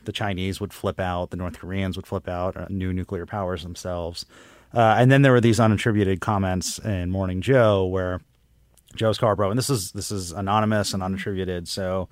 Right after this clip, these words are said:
take it with a grain of salt, but Joe Scarborough said that a foreign policy expert who was briefing Donald Trump said that in the briefing, Donald Trump three times asked, not once, but three times asked, uh, "Why can't we use these weapons?"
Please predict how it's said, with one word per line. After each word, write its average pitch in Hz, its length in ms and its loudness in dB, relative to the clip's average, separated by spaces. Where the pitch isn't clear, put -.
take 139 180 4
it 131 40 2
with 113 120 0
a 117 60 0
grain 101 180 0
of 95 80 -2
salt, 95 280 2
but 95 100 -2
Joe 104 140 0
Scarborough 98 480 2
said 98 460 0
that 95 100 -2
a 92 80 -2
foreign 110 320 0
policy 104 400 2
expert 95 340 -4
who 98 60 -6
was 90 120 -2
briefing 98 360 -4
Donald 101 280 -2
Trump 90 360 -6
said 107 380 2
that 98 260 0
in 110 80 0
the 113 80 2
briefing, 104 500 0
Donald 95 320 -2
Trump 98 420 -4
three 117 320 -2
times 98 400 -2
asked, 85 320 -8
not 92 200 -8
once, 95 240 -4
but - 220 -14
three 127 220 0
times 85 360 -4
asked, 85 500 -8
uh, 98 280 0
"Why 104 360 2
can't 101 320 -4
we 95 120 -4
use 90 260 -6
these 85 200 -8
weapons?" 85 540 -6